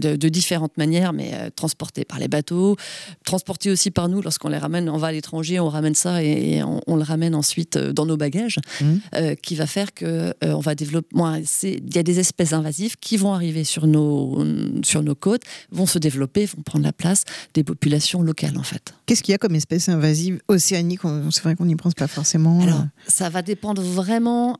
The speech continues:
Speaker 1: euh, de où vous êtes à travers le globe, en fait. Ce sont
Speaker 2: Enfin,
Speaker 1: des
Speaker 2: chez
Speaker 1: es-,
Speaker 2: nous, chez nous, chez
Speaker 1: alors,
Speaker 2: nous. Ouais.
Speaker 1: euh,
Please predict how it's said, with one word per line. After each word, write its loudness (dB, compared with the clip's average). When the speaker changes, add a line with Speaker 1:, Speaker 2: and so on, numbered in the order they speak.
Speaker 1:
euh, 6
de 6
où 4
vous 4
êtes 0
à 0
travers 0
le 2
globe, 0
en -2
fait. 0
Ce 4
sont 2
Speaker 2:
Enfin, 2
Speaker 1:
des 4
Speaker 2:
chez 2
Speaker 1:
es-, 4
Speaker 2:
nous, 2
chez 2
nous, 4
chez 0
Speaker 1:
alors, 6
Speaker 2:
nous. -4
Ouais. 2
Speaker 1:
euh, 2